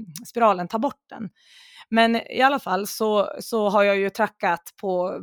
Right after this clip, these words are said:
baserat på hur jag mår och hur jag, för jag kan ju ändå få så här känningar, att jag får lite mensvärk och så här pyttelite bara, och så vet jag. Eh, men i alla fall, och då när jag kommer in i den perioden,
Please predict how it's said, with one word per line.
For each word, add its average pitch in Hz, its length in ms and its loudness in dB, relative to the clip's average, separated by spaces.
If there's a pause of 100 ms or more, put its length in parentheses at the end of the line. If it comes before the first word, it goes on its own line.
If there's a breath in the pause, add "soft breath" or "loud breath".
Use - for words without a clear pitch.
baserat 180 480 -4
på 190 140 -4
hur 180 100 -2
jag 180 140 4
mår 196 420 0
och 175 120 0
hur 185 140 -4
jag, 170 360 0
för 214 80 -2
jag 202 100 -2
kan 233 100 4
ju 208 60 4
ändå 214 200 0
få - 140 -10
så - 120 -16
här 180 40 -10
känningar, 202 680 -2
att - 160 -8
jag 175 100 -10
får 185 120 -6
lite 170 220 -10
mensvärk 190 920 -2
och 175 80 -8
så - 60 -10
här - 80 -6
pyttelite 226 760 -6
bara, 214 240 -8
och 175 60 -10
så 180 140 -14
vet - 240 -14
jag. - 120 -12 (680 loud breath)
Eh, 180 340 0
men 240 260 4
i 254 60 0
alla 247 160 2
fall, 180 220 -4
och 214 100 -6
då 254 140 0
när 294 100 2
jag 220 100 2
kommer 214 200 0
in 294 180 0
i 214 60 0
den 175 240 -4
perioden, 214 560 -6